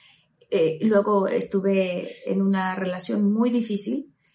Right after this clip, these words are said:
en donde me daba mucha ansiedad cómo salir de ella sin que hubiera todas las consecuencias. Estuve con una persona que fue diagnosticada con narcisismo,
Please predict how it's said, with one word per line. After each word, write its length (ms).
en 200
donde 340
me 120
daba 240
mucha 320
ansiedad 500
cómo 280
salir 580
de 120
ella 460
sin 240
que 120
hubiera 500
todas 200
las 140
consecuencias. 640
Estuve 540
con 240
una 180
persona 400
que 80
fue 160
diagnosticada 800
con 240
narcisismo, 720